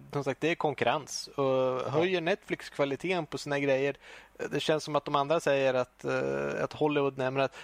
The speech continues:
Speaker 1: nej, men nu, nu håller de här på lite för stora monopol. Det, det är ju inte bra. Så att nej, nu, nej, nej, det här tycker vi inte om. Och säga att, ja, men gör någonting åt det då.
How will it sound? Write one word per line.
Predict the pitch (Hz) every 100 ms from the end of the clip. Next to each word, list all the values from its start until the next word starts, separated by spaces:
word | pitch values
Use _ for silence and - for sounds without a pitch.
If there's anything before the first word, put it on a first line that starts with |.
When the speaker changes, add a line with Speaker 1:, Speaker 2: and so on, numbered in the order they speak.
| -
Speaker 1:
nej, | 165
men | 180 185
nu, | 185 185 185 208 226 208
nu | 202
håller | 214 240
de | 208
här | 196
på | 196 190 185
lite | 185 185 -
för | 185
stora | - 180 165 147
monopol. | 156 175 175 233 165 123
Det, | 160 226 208 190
det |
är | 214
ju | 202
inte | 175
bra. | 143 135 120
Så | 123
att | 131 -
nej, | 156 170
nu, | 175 180 180 175 175
nej, | 175 180 208 220
nej, | 202 214 254
det | 226
här | 208
tycker | 247 247 247
vi | 220
inte | 165 139
om. | 117 123 - - - -
Och | 139
säga | 143 131
att, |
ja, | - 143
men | 151 139 131 - -
gör | 143 139
någonting | 151 170 151
åt | 127 240 -
det |
då. | 320